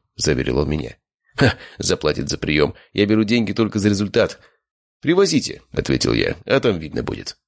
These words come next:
Не успел я доесть жареную рыбу с картофельным пюре, как возле дома остановился шикарный автомобиль.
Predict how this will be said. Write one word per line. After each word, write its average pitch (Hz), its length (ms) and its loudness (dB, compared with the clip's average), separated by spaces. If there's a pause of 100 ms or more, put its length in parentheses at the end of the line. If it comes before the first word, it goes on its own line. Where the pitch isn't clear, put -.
(340)
Не - 100 -2
успел 101 300 2
я 90 140 0
доесть 90 320 2
жареную 92 400 2
рыбу 98 200 0
с - 60 -2
картофельным 90 600 0
пюре, 92 380 0 (240)
как - 180 -6
возле 95 200 0
дома 104 240 4
остановился 92 640 0
шикарный 87 480 0
автомобиль. - 520 -2